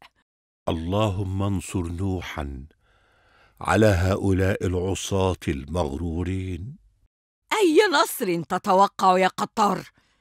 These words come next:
Speaker 2: اذهب، اذهب وابحث عن ولدك المجروح، المجروح حزنا على حبيبته.
Speaker 1: ولدي، ولدي معه رب العالمين، سوف ينجيه من كل هذا.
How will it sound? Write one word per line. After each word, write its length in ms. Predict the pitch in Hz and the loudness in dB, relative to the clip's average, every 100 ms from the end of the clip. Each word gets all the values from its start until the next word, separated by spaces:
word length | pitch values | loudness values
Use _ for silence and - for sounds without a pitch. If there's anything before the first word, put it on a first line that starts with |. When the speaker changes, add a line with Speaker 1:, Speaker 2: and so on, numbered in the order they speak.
| _ | _
Speaker 2:
اذهب، 400 | - 240 208 226 - _ _ _ - - 262 | 0 0 4 0 0 _ _ _ -20 -4 2
اذهب 460 | 302 277 277 202 | 4 6 4 4
وابحث 460 | 185 208 - 233 254 | 2 0 0 -4 -2
عن 160 | 220 | -2
ولدك 440 | 233 226 247 247 240 | 2 2 2 0 -2
المجروح، 840 | 226 226 220 262 262 247 - 180 _ _ _ _ - - - - - - | 0 0 -2 2 4 4 0 -16 _ _ _ _ -18 -16 -18 -20 -20 -2
المجروح 680 | - 269 277 262 262 294 - | 0 0 0 0 4 2 4
حزنا 720 | 269 - 269 254 214 180 175 160 | -2 4 2 2 -6 -8 -6 -4
على 280 | 196 190 | -2 -2
حبيبته. 680 | 190 208 185 220 202 208 392 - _ _ _ _ _ _ _ _ _ | 0 -2 0 0 0 0 -4 -6 _ _ _ _ _ _ _ _ _
Speaker 1:
ولدي، 600 | - 80 82 73 73 69 - - _ _ _ _ _ _ _ _ _ _ _ _ _ | -8 -2 0 -2 -6 -10 -16 -20 _ _ _ _ _ _ _ _ _ _ _ _ _
ولدي 540 | 76 98 123 117 117 107 | 2 4 6 6 6 4
معه 600 | 117 117 98 69 78 80 | 4 4 4 0 -4 -2
رب 300 | 90 76 87 | -2 -2 -4
العالمين، 920 | 82 80 85 85 85 95 78 64 73 - _ _ _ _ _ _ _ _ _ | -2 0 0 -2 -4 -6 -6 -10 -16 -20 _ _ _ _ _ _ _ _ _
سوف 380 | - 135 127 - | 2 4 4 4
ينجيه 840 | 117 110 113 107 73 98 117 101 | 2 4 2 0 0 -4 -2 -2
من 220 | 101 107 87 | 0 -2 -2
كل 320 | - 113 85 | -4 -4 -2
هذا. 640 | 65 78 64 - - - | -4 -6 -6 -10 -16 -18